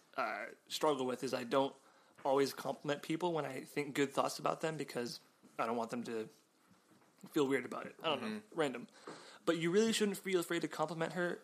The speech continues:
Speaker 1: uh, just because you don't, just because she doesn't know she likes you, uh, doesn't mean that she won't feel anything when you compliment her, right? Also, the, the compliments that you give her can give her a kind of glimpse of what it might be like to be with you, and she'll feel happy and associate you with those happy thoughts.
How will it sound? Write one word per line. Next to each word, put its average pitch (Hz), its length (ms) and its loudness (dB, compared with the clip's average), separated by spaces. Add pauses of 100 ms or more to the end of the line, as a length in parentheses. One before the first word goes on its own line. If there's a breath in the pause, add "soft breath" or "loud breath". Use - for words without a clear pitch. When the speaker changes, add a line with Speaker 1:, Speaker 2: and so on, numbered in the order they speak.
(140)
Speaker 1:
uh, - 120 -12
just 170 180 0
because 165 500 2 (840 soft breath)
you 151 180 0
don't, 156 220 4 (220)
just 165 200 -2
because 170 280 0
she 185 200 0
doesn't 156 280 4
know 139 140 4
she 143 160 0
likes 151 320 2
you, 120 220 -4 (1040 loud breath)
uh, 143 220 6
doesn't 147 300 6
mean 143 200 2
that 127 140 4
she 131 160 -2
won't 131 300 2
feel 165 300 2
anything 127 340 -2
when 123 160 -2
you 117 80 -2
compliment - 520 -6
her, 110 100 -10
right? 139 220 -10 (880 loud breath)
Also, 139 440 6
the, 123 420 0
the 127 80 -2
compliments 156 560 0
that 143 160 4
you 147 100 0
give 147 220 4
her 185 120 0
can 151 180 -2
give 139 180 0
her 147 140 4
a 131 60 2
kind 135 180 -2
of 123 60 -6
glimpse 143 340 -2
of 139 120 0
what 139 120 2
it 131 80 0
might 131 180 -6
be 139 60 -2
like 127 180 -2
to - 60 -10
be 120 120 -2
with 143 300 -2
you, 90 80 -8
and 92 100 -12
she'll 127 120 -4
feel 120 200 -8
happy 143 400 0
and 113 80 -8
associate 127 440 -6
you 123 100 -6
with - 100 -6
those 233 200 -6
happy - 220 -12
thoughts. - 380 -4